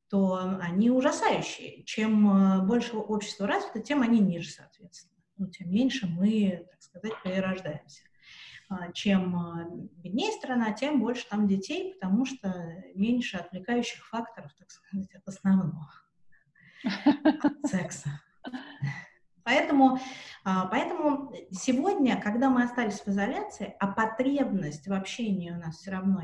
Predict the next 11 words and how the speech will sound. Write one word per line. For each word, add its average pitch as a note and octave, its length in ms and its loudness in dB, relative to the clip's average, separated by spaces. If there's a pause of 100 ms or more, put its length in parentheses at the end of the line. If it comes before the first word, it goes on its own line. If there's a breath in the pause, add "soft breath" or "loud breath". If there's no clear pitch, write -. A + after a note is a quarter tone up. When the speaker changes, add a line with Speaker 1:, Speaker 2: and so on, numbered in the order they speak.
Speaker 1:
есть, D#4+ 400 -10 (320)
и G3+ 100 -2
в G3+ 80 -6
физическом G3+ 540 -4
общении E3 520 -14
тоже, E3 320 -20 (200)
то, G#3+ 120 -6
конечно, A3+ 760 2
мы E3+ 140 -8
будем D#3+ 180 -8
по-другому E3+ 500 -12